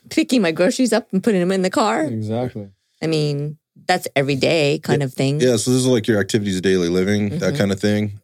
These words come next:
Speaker 3: Um, I, I mean, obvious-, those are obvious ones. I don't think people think about that. They think more about, "I had to squat down to get the grocery
Speaker 1: <laughs>
Speaker 3: bag off the floor." They don't think about you just squatted and rotated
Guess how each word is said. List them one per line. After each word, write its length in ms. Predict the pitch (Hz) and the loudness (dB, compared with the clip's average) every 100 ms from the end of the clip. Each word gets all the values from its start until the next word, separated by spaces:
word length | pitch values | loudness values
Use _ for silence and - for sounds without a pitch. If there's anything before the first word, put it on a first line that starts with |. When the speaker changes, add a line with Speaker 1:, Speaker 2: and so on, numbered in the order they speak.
| 92 | -4
Speaker 3:
Um, 680 | 87 87 85 85 80 65 - | 0 0 0 -2 -4 -10 -4
I, 200 | 92 85 95 | 0 0 0
I 40 | |
mean, 160 | 90 85 | -2 0
obvious-, 340 | 90 92 - | 0 0 -2
those 220 | - 95 | 0 0
are 80 | 92 | 2
obvious 420 | 85 92 104 98 | 0 0 0 0
ones. 200 | 98 98 | 0 0
I 40 | 92 | 0
don't 120 | 87 | -2
think 140 | 95 82 | -4 -4
people 240 | 95 - | -4 -6
think 240 | - 90 | -6 -4
about 220 | 101 104 101 | 0 0 0
that. 140 | - | 0
They 100 | 90 | 0
think 240 | 82 98 101 | -2 -2 0
more 160 | 92 | 0
about, 280 | 87 87 82 - _ | 2 0 -2 -6 _
"I 80 | 95 | -2
had 140 | 110 | -2
to 60 | 92 | -2
squat 540 | - - 107 101 95 | -4 -2 0 0 -2
down 480 | - 101 104 92 87 - 85 | 0 0 2 0 -4 -10 -12
to 100 | - | -10
get 260 | 85 123 117 | -2 -2 0
the 80 | - | 0
grocery 580 | 98 85 - 87 85 80 | 0 0 0 0 0 0
Speaker 1:
<laughs> 40 | |
Speaker 3:
bag 240 | 85 82 78 | -2 -2 -2
off 260 | 85 82 | -2 -2
the 80 | 78 | -6
floor." 420 | - 82 78 78 - - _ _ 110 | -4 -2 -2 -4 -8 -20 _ _ 0
They 60 | |
don't 160 | 110 101 | 0 2
think 140 | 117 | 0
about 240 | 107 92 85 | 0 0 0
you 100 | 101 | -2
just 200 | 95 - | -2 -4
squatted 580 | - 95 98 92 85 - | -2 0 2 0 -2 -4
and 400 | 101 110 104 90 | 0 2 2 2
rotated 720 | 95 107 113 85 76 71 - | 2 2 0 0 0 -2 -6